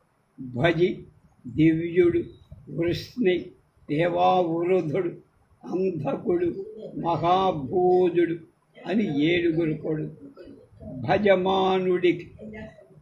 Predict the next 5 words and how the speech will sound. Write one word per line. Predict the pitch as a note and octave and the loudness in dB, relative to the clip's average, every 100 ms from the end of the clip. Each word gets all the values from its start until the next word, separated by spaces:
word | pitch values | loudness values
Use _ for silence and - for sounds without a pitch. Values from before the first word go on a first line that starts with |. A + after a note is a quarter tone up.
| C#4+ A3+ G#3 D#3 - _ _ D#3 | 4 4 2 -2 -10 _ _ -10
ఒక | G3+ | -8
భార్యలో | G3 D3+ A#2+ D3+ F3 F#3 F3+ F#3 F3+ F#3+ F#3+ _ _ _ - | -8 -8 -4 0 2 0 0 -2 -2 -6 -8 _ _ _ -6
నిమ్ములోచి, | D3 F3+ F#3 F3+ F3+ F3+ F#3 F#3 F#3 E3+ - F3 - _ _ - - - | -2 0 -2 -2 -2 0 0 0 0 -2 -2 -4 -4 _ _ -20 -20 -4
కింకణుడు, | F#3 G3 F3 G3 F#3 F3+ F3 F3 - - _ _ _ D3 C#3+ | -2 -2 -2 0 0 2 -2 -2 -6 -10 _ _ _ -14 -4
దృష్టి | E3 F3+ - - - - G3 - | -2 -2 -6 -12 -8 2 2 0